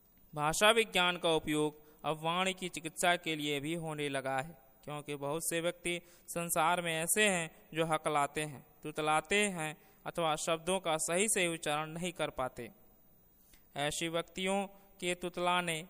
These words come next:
या हकलाने के कारणों की सम्यक जानकारी भाषा विज्ञान द्वारा सुगमता से हो सकती है, क्योंकि भाषा विज्ञान में वाग यंत्र का सम्यक अध्ययन कराया जाता है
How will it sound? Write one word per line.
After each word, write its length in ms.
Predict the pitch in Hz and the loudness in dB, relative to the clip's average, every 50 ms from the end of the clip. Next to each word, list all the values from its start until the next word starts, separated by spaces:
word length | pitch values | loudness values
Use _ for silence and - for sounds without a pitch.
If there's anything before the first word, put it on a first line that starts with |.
| - | -6
या 160 | - 160 156 156 | 0 2 2 2
हकलाने 580 | 165 185 180 - 175 170 175 180 180 190 196 | 2 0 -2 0 0 2 2 2 2 2 0
के 160 | 190 185 180 | 0 0 -2
कारणों 460 | 170 - 170 160 160 165 165 165 165 165 | -2 0 2 2 2 2 0 -2 -4 -4
की 140 | 165 156 | -6 -6
सम्यक 420 | 156 - - 175 170 170 175 165 160 | -4 -4 -4 -4 -2 -4 -4 -4 -4
जानकारी 600 | 160 156 151 151 147 - 170 175 180 175 160 143 - - - - - | -2 -2 -2 -2 -2 2 4 4 4 4 2 -2 -6 -10 -16 -8 -2
भाषा 280 | 131 143 151 - 190 170 | -2 0 0 2 0 0
विज्ञान 500 | 165 170 160 151 156 160 160 170 180 180 | 0 -2 -4 -2 -2 0 0 0 0 2
द्वारा 360 | 175 165 147 143 139 135 143 - - - - - - | 4 4 4 4 2 0 -4 -8 -14 -20 -20 -12 -6
सुगमता 540 | - - 170 165 170 165 170 - 180 175 180 | -2 -2 0 0 0 -2 0 2 4 4 4
से 120 | 185 - | 2 0
हो 180 | 170 156 160 165 | -2 -4 -4 -4
सकती 440 | 156 - 147 - - - - 214 214 | -2 -4 -4 -6 -6 -2 -2 0 0
है, 220 | 180 160 156 156 151 - - - - - | 0 0 -2 -2 -6 -10 -16 -20 -16 -10
क्योंकि 320 | - 160 165 160 - 156 151 | -8 -8 -8 -6 -4 -4 -4
भाषा 360 | 151 143 143 151 - - 185 | -2 -2 -2 0 0 0 0
विज्ञान 440 | 180 185 180 160 165 160 160 160 156 | 0 -2 -4 -4 -2 -2 0 -2 -2
में 240 | 156 151 147 143 - - - - - | -2 -4 -6 -6 -8 -12 -18 -10 0
वाग 260 | 156 160 170 185 190 202 | 4 6 6 6 6 4
यंत्र 340 | 185 170 165 160 - 151 143 | 2 -2 -2 -2 -4 -6 -4
का 160 | - 143 147 | -2 -2 -2
सम्यक 440 | 147 - 165 160 156 156 156 - - | -2 -4 -4 -6 -6 -6 -8 -8 -6
अध्ययन 380 | 156 156 147 147 151 151 151 156 | -6 -6 -4 -2 -2 -2 -2 -4
कराया 400 | 151 - 143 139 139 147 170 185 | -4 -4 -2 0 2 2 2 2
जाता 380 | 185 190 180 170 - 160 156 160 | 2 2 2 2 2 2 2 2
है 240 | 160 151 143 139 | 2 2 0 0